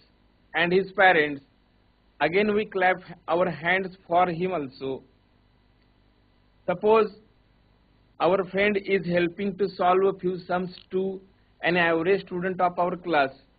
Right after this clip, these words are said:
again we clap our hands for a, such a friend. Suppose our friend is singing a song very enthusiastically,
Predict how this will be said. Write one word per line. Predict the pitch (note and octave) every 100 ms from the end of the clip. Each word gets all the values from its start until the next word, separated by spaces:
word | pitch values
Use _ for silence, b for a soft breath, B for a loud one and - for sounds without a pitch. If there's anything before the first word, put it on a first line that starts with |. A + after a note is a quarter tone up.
| _ _ _ _ _ _ _ -
again | F3 G#3+ A3+
we | A3+
clap | A#3 G3 G3 G3 -
our | F#3 F3
hands | E3+ F#3 F#3 - -
for | E3+ E3+
a, | F3
such | F3 D#3+
a | E3+
friend. | - C#3 A#2 - _ _ _ _ _ _ _ _ _ _ _ _ _ _ _ _ _ _ _ _ _ _ -
Suppose | F3+ G#3 G#3+
our | G3+ G#3+
friend | G3+ G#3 G#3+ -
is | - G3 E3
singing | G3+ G3+ A3 G#3+
a | G#3
song | G3+ F#3 F#3+ - - _ _ _ _ _ _ _
very | D3 D#3+ F#3+ D#3+
enthusiastically, | F3+ F3+ A3 F#3 F#3+ F#3 F#3 G#3 G#3 G3 G#2